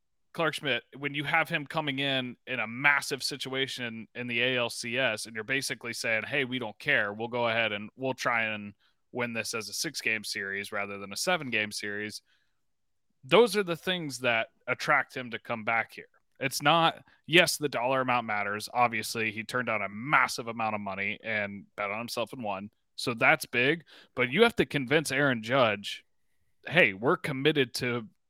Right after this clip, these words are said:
not just putting asses in the seats. We're committed to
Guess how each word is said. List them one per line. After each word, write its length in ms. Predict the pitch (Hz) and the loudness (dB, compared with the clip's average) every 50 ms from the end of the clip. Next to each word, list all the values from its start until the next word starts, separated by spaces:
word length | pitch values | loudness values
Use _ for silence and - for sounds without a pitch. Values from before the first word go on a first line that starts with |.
| _ _ _ - | _ _ _ -20
not 400 | 117 113 113 120 123 143 139 139 | -12 -6 0 2 2 2 2 0
just 400 | 131 123 117 110 - - - - _ _ _ _ - | -2 0 0 0 0 -2 -4 -6 _ _ _ _ -2
putting 240 | - 131 117 113 107 | 0 0 2 2 0
asses 400 | 101 101 101 - - 107 101 101 | 0 0 -2 -2 -4 -8 -8 -8
in 100 | 101 98 | -10 -10
the 60 | 95 | -8
seats. 340 | - - - 104 101 - - | -8 -6 -4 -6 -6 -6 -6
We're 260 | - 120 131 151 165 165 | -2 2 2 4 4 2
committed 520 | - - 143 127 123 120 117 117 110 110 - | 0 -2 -2 0 0 0 0 0 -2 -2 -2
to 400 | - 127 120 110 110 104 104 | -4 -4 -2 -2 -4 -4 -8